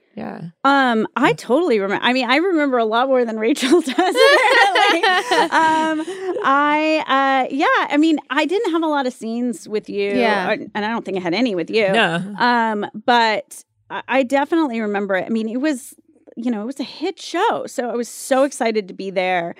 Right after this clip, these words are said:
Speaker 2: Um, I remember the first night w-, in the pool. Um, we spent hours in that pool, and I was just, like, beyond happy 'cause it was, like, my
Speaker 3: <laughs>
Speaker 2: first night. And, um, I think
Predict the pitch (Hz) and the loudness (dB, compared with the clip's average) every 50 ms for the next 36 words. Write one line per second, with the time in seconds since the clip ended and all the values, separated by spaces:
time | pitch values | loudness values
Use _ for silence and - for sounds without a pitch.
0 | - - - - _ _ - - 220 214 208 208 202 202 196 190 190 - - - | -20 -20 -20 -20 _ _ -4 -2 0 2 2 2 2 2 0 -2 -4 -6 -4 -4
1 | 214 202 214 220 220 220 226 208 202 - - 202 202 208 208 - 214 196 190 196 | -2 -2 0 0 0 0 -2 -2 -4 -4 -2 -2 0 0 -2 -2 -2 -2 -2 0
2 | 190 190 - - - - 160 - _ - 208 196 190 185 175 170 - - - 202 | -2 -2 -4 -6 -8 -10 -10 -10 _ -6 -4 -2 -2 -2 -4 -6 -6 -4 -2 0
3 | 196 196 190 190 190 190 196 196 _ _ _ _ _ _ _ _ - 208 202 196 | 0 2 2 0 0 -2 -4 -4 _ _ _ _ _ _ _ _ -6 -4 -2 0
4 | 202 196 190 185 180 - - - - - _ _ _ _ _ - 185 202 196 - | 0 0 -2 -2 -2 -4 -4 -6 -10 -14 _ _ _ _ _ -8 -6 -4 -4 -4
5 | - - 190 185 - - 139 156 170 175 165 175 180 170 196 196 185 165 - - | -4 -4 -4 -4 -4 -4 -4 -2 -2 0 -2 -2 -4 -4 -4 -4 -4 -4 -6 -6
6 | 196 185 185 180 165 170 175 - - - - 202 196 190 180 175 180 175 170 160 | -8 -6 -2 -2 0 0 0 -2 -4 -6 -4 -2 0 0 0 0 0 0 0 -2
7 | 156 127 - - - _ _ _ _ - 196 202 214 220 220 202 - 208 190 - | -4 -4 -8 -12 -20 _ _ _ _ 0 2 4 4 4 2 0 -2 -6 -6 -6
8 | - - _ _ _ _ _ _ _ _ _ _ _ - 202 196 175 - - 214 | -8 -16 _ _ _ _ _ _ _ _ _ _ _ -4 -2 -2 -2 -2 -8 -12
9 | - - 208 180 180 190 185 180 175 165 156 156 160 165 165 139 143 - - - | -10 -8 -6 -4 -2 0 0 2 0 0 0 -2 -4 -4 -4 -6 -6 -6 -8 -12
10 | - - - - - - 262 262 - 139 - 269 294 190 170 175 - - 175 165 | -18 -16 -12 -8 -6 -4 -4 -2 -2 0 0 0 0 0 -2 -2 -4 -4 -6 -6
11 | 160 160 156 151 - _ - - _ _ _ _ - 208 202 202 196 196 196 190 | -6 -6 -6 -8 -10 _ -20 -20 _ _ _ _ -4 0 0 2 2 2 2 2
12 | 190 190 190 185 - - - 190 196 190 185 180 175 170 156 147 - - _ _ | 0 -2 -4 -6 -8 -6 -2 0 2 2 2 2 0 -2 -2 -4 -6 -8 _ _
13 | _ _ _ _ _ _ _ - 196 170 156 - | _ _ _ _ _ _ _ -6 -4 -2 -2 -2